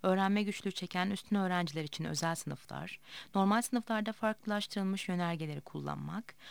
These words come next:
öğrenim stratejilerini geliştirmek, başa çıkma stratejilerini kullanmaları konusunda cesaretlendirmek, güçlü yanları, ilgileri ve üstün zihinsel kapasiteleri üzerine odaklanmak, üst bilişsel becerilerini geliştirmek, ana babaları destek sistemi olarak kullanmak,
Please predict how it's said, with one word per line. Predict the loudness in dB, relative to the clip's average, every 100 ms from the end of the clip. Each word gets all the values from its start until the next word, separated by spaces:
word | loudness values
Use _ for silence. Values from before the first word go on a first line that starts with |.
| -12 0
öğrenim | 4 4 6 6 6
stratejilerini | 4 -4 -2 -2 -2 -4 -4 -4 -4 -4
geliştirmek, | -4 -4 -4 -2 0 0 -2 -8 -16 -16 -2
başa | 0 0
çıkma | 0 0 0
stratejilerini | 0 -2 -2 0 2 2 2 -2 -8 -12 -2
kullanmaları | 4 6 6 2 0
konusunda | -2 -2 -2 -2 -2
cesaretlendirmek, | -2 -4 -2 -4 -4 -6 -8 -6 -6 -4 -4 -6 -12 -14 -14 -8
güçlü | -6 0 4
yanları, | 6 6 4 2
ilgileri | 0 -2 0 0 0 -2 -4
ve | -4
üstün | -2 2 4
zihinsel | 6 4 4 0 0
kapasiteleri | -2 -8 -8 -4 -2
üzerine | -2 -2 -2 -2
odaklanmak, | -4 -6 -8 -6 -6 -4 -4 -4 -8 -16 -12 -8
üst | -6 -2
bilişsel | -2 0 0 0 0
becerilerini | 0 0 0 -2 -4
geliştirmek, | -4 -4 -4 -2 -2 0 -4 -10 -20 -20 0
ana | 6 6 4
babaları | 2 2 0 0
destek | -4 -2 -4
sistemi | -6 -4 0 2
olarak | 0 -4 -6
kullanmak, | -4 0 2 2 2 -2